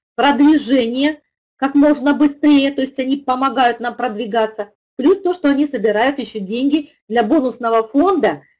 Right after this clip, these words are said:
который тратится для выплаты реферальной программы активным партнерам и бонусного фонда для того, чтобы давать подарок каждому по сто долларов.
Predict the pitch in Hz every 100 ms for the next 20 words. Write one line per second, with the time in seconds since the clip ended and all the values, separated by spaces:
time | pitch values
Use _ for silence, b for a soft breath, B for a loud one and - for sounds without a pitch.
0 | _ - 226 330 381 - 294 277 208 -
1 | 160 185 262 285 339 220 196 170 151 _
2 | _ - 262 285 262 247 190 196 220 294
3 | 269 320 330 330 359 - 330 - 311 320
4 | 320 285 294 294 294 285 285 - _ _
5 | 285 359 240 285 330 294 277 269 262 294
6 | 311 302 302 302 B _ 233 233 220 277
7 | 285 226 208 208 226 - 214 214 240 240
8 | 208 214 220 208 180 - 190 208 185 165
9 | 143